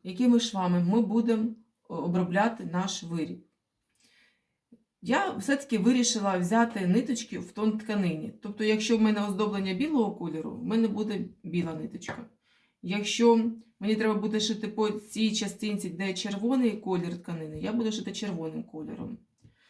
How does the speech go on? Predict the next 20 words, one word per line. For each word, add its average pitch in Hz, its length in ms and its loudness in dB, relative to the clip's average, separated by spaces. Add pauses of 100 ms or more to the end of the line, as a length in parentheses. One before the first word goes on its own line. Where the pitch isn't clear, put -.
(140)
Коробочку 247 560 0
я 196 60 -2
буду 196 160 -2
с-, - 220 -6
чи-, - 180 -10
си-, 185 580 0
шити 185 420 2
синім 226 460 4
кольором, 170 560 -6 (540)
а 196 140 0
ялиночку 220 600 0
зеленим 196 440 0
кольором. - 540 -10 (1600)
Так, - 260 -12
я 233 140 2
прибираю 180 840 -2 (100)
все 170 260 0
оздоблення, 202 640 0
яке 285 280 0
підготувала, 254 800 0